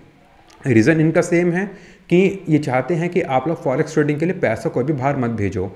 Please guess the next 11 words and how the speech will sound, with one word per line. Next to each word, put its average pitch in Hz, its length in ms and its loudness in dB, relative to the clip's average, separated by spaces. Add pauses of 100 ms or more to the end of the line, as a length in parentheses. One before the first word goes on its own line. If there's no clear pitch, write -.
(260)
क्योंकि 127 200 2
आप 135 280 2
में 151 80 0
से 151 100 -2
मैक्सिमम 156 500 -2
लॉ-, 147 480 -2
लॉसेस 127 320 -2
करते 165 300 -2
हो 170 160 2
कोई 147 180 -2
भी, 143 140 0